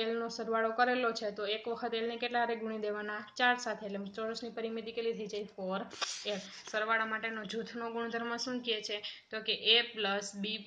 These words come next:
પ્લસ C બરાબર A પ્લસ B પ્લસ C. અહીંયા શું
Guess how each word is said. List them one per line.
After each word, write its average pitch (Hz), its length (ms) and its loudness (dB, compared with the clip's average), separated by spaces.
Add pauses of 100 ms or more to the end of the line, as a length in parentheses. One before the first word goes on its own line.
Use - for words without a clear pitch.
(100)
પ્લસ 233 240 2 (160)
C 247 100 2 (200)
બરાબર 208 380 2 (180)
A - 20 4 (140)
પ્લસ 208 300 0 (160)
B - 20 0 (220)
પ્લસ 202 240 -2 (160)
C. 214 100 -2 (420)
અહીંયા 254 300 6
શું 269 140 0